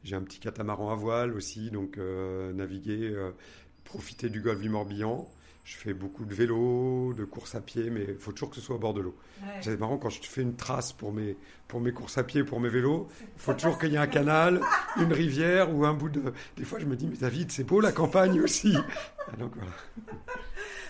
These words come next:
Speaker 2: Bon, tu me donneras quelques conseils de pêche parce que moi, je m'y mets aussi. Alors, David, euh, avant-dernière question, est-ce que tu as la sensation de vivre pleinement ton rêve ou ce que tu as toujours désiré ou est-ce que tu as d'autres envies, d'autres projets ?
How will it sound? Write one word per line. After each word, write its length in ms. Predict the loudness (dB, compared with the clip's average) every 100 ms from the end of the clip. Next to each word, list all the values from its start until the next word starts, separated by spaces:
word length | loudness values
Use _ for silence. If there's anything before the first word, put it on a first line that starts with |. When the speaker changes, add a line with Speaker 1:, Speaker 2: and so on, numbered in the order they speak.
| -6
Speaker 2:
Bon, 140 | -2 -2
tu 160 | 0
me 60 | 4
donneras 320 | 4 4 4
quelques 260 | 0 -2 -4
conseils 360 | -6 -4 -2
de 80 | -2
pêche 240 | -2 -4 -4
parce 160 | -12
que 80 | -6
moi, 120 | -6
je 80 | -4
m'y 60 | -2
mets 80 | -2
aussi. 320 | -6 -10 -14 -16 -16 -14 -12 -12 -14 -16 -16 0
Alors, 240 | 6 8
David, 420 | 10 8 8 4 4
euh, 680 | 6 8 8 6 4 4 0 0
avant-dernière 540 | 0 2 6 6 6 4
question, 380 | 0 0 -2 2
est-ce 200 | 2 2
que 80 | -2
tu 140 | 4
as 40 | 4
la 100 | 4
sensation 540 | 0 0 -2 0 0
de 80 | 0
vivre 440 | -2 -6 -4 -6 -6 -4
pleinement 480 | 0 4 4 4
ton 240 | 0 -2 -2
rêve 380 | 0 0 -2 -4
ou 80 |
ce 100 | -10
que 100 | -10 -6
tu 120 | -6
as 40 |
toujours 460 | -6 -6 -4 -2 -2
désiré 480 | -4 -4 -2 -2 -2
ou 120 | -4
est-ce 120 | -6
que 80 | -8
tu 160 | -6 -8
as 80 |
d'autres 380 | -4 -2 -2 -2
envies, 260 | -4 -4 -6
d'autres 180 | -8 -10
projets ? 380 | -10 -8 -10